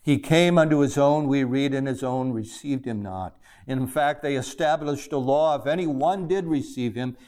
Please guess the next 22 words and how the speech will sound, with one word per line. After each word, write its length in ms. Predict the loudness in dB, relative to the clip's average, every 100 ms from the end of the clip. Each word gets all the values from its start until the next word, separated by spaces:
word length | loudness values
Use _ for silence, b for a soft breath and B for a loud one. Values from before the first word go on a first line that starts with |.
| b
he 180 | 2 4
would 180 | 4
be 140 | 4 0
cut 220 | 2 4
off, 580 | 6 4 2 -2 -14 -20 _ _ _ _
cut 160 | -8 -4
off 300 | 0 -2 -4
from 160 | -10 -8
the 120 | -6
nations. 800 | -8 -10 -14 -20 -20 -20 _ _ _ b b b b b
In 220 | 0 4
many 280 | 6 6 4
Jewish 600 | 0 2 4 4 2 -4 -16 b _
homes 460 | 4 4 4 0
and 120 | -4 -6
circles, 560 | -4 -4 -2 -6 -6
that 220 | -2 -2
is 200 | -2 -6
continued 800 | -10 -10 -10 -12 -12 -6 -4 -4 -6
unto 240 | -8 -6
this 260 | -8 -10 -10
day 460 | -6 -4 -4 -6